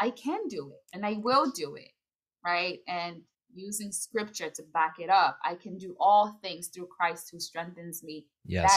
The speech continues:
Speaker 1: That carries me through and through each day. So, yeah.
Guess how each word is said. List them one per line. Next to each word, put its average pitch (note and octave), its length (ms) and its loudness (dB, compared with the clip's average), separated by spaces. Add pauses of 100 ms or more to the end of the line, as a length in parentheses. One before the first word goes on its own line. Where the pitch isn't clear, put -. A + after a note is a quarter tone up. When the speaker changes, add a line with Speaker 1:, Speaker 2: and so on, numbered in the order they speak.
(120)
Speaker 1:
That - 80 -14
carries F3+ 460 -4
me D#3 260 -10 (160)
through B3 400 -4
and E3+ 240 -10
through F#3 280 -6
each - 300 -10
day. C#3+ 380 -8
So, C3+ 400 -6 (580)
yeah. F#3+ 240 2